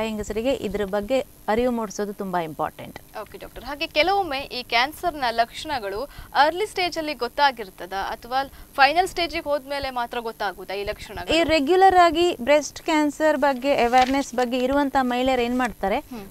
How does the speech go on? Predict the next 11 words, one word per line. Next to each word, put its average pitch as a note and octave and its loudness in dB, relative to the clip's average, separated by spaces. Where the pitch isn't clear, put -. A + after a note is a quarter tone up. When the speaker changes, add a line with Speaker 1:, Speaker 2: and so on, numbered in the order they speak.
Speaker 1:
ನಾವು C4 2
ಹೇಳ್ದಾಗೆ B3 4
ಅವರು A#3 4
ನಿಯತ್ತಾಗಿ C4+ 2
ಪ್ರತಿ D#4+ 0
ಮಂತ್ A#3+ -2
ಟೆಸ್ಟ್ A#3+ -4
ಮಾಡ್ಕೊಳ್ತಾರೆ. G3 -2
Speaker 2:
ಓಕೆ. - -14
Speaker 1:
ನಮ್ಗೆ C4 0
ಬರುವಂತ C#4 4